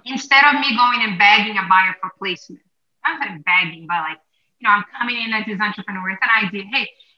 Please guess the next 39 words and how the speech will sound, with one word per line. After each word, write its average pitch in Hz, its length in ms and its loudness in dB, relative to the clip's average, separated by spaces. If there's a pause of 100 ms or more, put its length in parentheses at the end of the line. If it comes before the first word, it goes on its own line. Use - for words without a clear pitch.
(120)
give 294 220 4
me 302 140 2
a - 140 -4
place 247 280 0
in 226 80 -8
your 202 120 -6
freezer 202 320 -8
set." - 280 -10 (340)
The 208 100 0
buyers 220 400 6
were 190 120 -2
calling 175 440 -6
me. 180 200 -18 (1000)
They 208 100 -2
were 208 100 0
saying, 202 360 -8
"Tell 254 340 2
me 247 260 -6
how 208 200 6
I 185 180 2 (100)
can 180 180 -12
get 196 240 -2
your 165 200 -12
product - 640 -4
here." - 320 -20 (880)
And 240 160 -4
so 330 180 4
it 370 160 0
was 403 220 -4
totally 370 460 2
life-changing. 180 720 -2
It 208 60 -8
was 302 180 -4 (260)
awesome. 320 540 2 (460)
So 294 380 0
that 233 440 4 (240)
shift - 520 0
in 254 140 -2
revenue 220 540 0